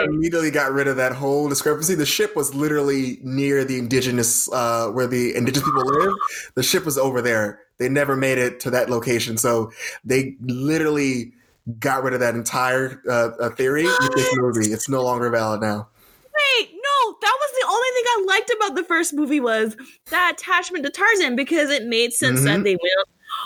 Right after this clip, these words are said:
Speaker 1: They
Speaker 2: Okay,
Speaker 1: look
Speaker 2: I don't
Speaker 1: similar. Yeah, in this one, they literally have a scene where they show that, yo, they died in the ship. Like, this is where they died. This is the broken ship. It's over. This is it.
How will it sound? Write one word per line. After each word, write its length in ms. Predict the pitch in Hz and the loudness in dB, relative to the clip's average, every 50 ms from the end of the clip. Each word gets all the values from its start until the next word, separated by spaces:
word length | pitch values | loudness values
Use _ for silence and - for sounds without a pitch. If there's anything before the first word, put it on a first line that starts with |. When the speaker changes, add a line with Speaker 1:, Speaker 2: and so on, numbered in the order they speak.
| - | -2
Speaker 1:
They 120 | - 120 120 | 0 2 2
Speaker 2:
Okay, 40 | 117 | 4
Speaker 1:
look 140 | 120 131 143 | 4 2 2
Speaker 2:
I 120 | - - - | 2 2 0
don't 80 | 139 | 0
Speaker 1:
similar. 420 | 139 139 147 151 156 165 156 - - - - - - - - | 0 0 2 2 0 0 -2 -4 -8 -16 -20 -20 -20 -6 -2
Yeah, 160 | 156 175 170 | 0 0 0
in 80 | 156 | 2
this 180 | 165 190 196 196 | 0 0 0 0
one, 120 | 220 196 | 0 0
they 120 | 180 175 160 | 2 0 0
literally 680 | 151 160 165 165 170 175 175 175 180 175 170 165 156 | 0 0 0 0 0 2 2 2 2 2 0 0 0
have 180 | 156 151 147 147 | 0 0 0 0
a 40 | 147 147 | 0 0
scene 360 | - - - 147 139 135 131 | 0 0 0 0 0 2 0
where 100 | 131 127 | 0 0
they 160 | 127 123 131 | 2 0 0
show 320 | 127 - - - 151 143 139 | 0 0 0 2 2 2 2
that, 200 | 135 123 123 135 | 0 -2 -2 0
yo, 200 | 147 139 123 117 | 0 0 0 0
they 160 | 113 135 147 | 0 -2 -2
died 360 | 143 110 143 131 127 123 120 123 | -2 0 0 0 2 2 0 0
in 120 | 117 113 | -2 -2
the 80 | 110 107 | -2 -2
ship. 480 | - - - 113 - - - - - _ _ _ _ _ _ _ _ _ | -2 0 0 0 0 -2 -4 -12 -20 _ _ _ _ _ _ _ _ _
Like, 220 | 123 120 117 113 | -4 -4 -2 0
this 140 | 135 139 135 139 | 0 0 0 0
is 80 | 135 139 | 0 0
where 100 | 143 131 | 0 2
they 140 | 131 127 | 0 0
died. 500 | 123 123 117 120 120 117 117 117 117 - | 0 0 0 2 2 2 0 0 -2 -2
This 220 | 131 131 127 - - | -2 0 0 0 0
is 80 | 139 131 | 0 -2
the 60 | 135 | -2
broken 360 | 117 110 123 127 117 131 117 113 | 0 2 0 0 0 0 -2 -2
ship. 280 | - - 117 110 110 - | 0 2 2 0 0 0
It's 180 | 123 120 113 - | 0 -2 0 0
over. 340 | 127 120 117 117 113 113 110 | 0 0 2 2 2 2 2
This 220 | 120 117 110 - | 2 0 0 0
is 140 | 113 107 107 | -2 0 2
it. 360 | 113 110 110 117 - - - | 2 2 2 2 -2 -6 -10